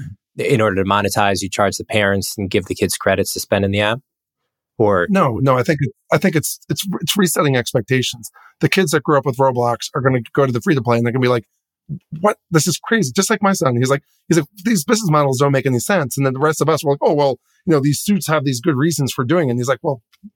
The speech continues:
Speaker 2: screw that, man. That, that sucks for me. <laughs> Like, I don't, that doesn't make any sense. Let's, let's fix that." Right. And, like, now there's just a whole generation of people that expect more. The only difference is when they outgrow Roblox,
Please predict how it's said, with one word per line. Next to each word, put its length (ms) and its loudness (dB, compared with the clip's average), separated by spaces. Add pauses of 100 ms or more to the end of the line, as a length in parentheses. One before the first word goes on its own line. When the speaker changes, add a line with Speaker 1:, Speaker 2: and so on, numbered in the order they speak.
Speaker 2:
screw 280 0
that, 300 0
man. 260 2
That, 200 0
that 160 -2
sucks 460 -2
for 120 0
me. 320 -2
<laughs> 60 -6
Like, 180 -2
I 40 -2
don't, 200 -2 (220)
that 120 4
doesn't 200 2
make 140 0
any 140 -2
sense. 300 0
Let's, 240 0
let's 160 0
fix 240 -2
that." 240 -2
Right. 340 2
And, 300 2 (320)
like, 340 0
now 200 4
there's 160 2
just 140 -4
a 40 4
whole 160 0
generation 500 -2
of 80 -6
people 220 -2
that 160 2 (240)
expect 420 0
more. 260 2
The 100 2
only 200 2
difference 320 -2
is 120 -4
when 100 -2
they 60 2
outgrow 380 0
Roblox, 500 0